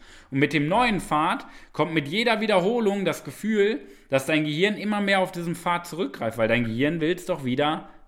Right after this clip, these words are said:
einfach haben und dein Gehirn agiert von Schmerz vermeiden zu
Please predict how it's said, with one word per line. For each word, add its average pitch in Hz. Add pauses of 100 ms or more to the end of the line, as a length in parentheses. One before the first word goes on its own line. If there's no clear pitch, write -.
(140)
einfach 131
haben 170 (240)
und 131
dein 139
Gehirn 139
agiert 143
von 160 (240)
Schmerz 143
vermeiden 127
zu 180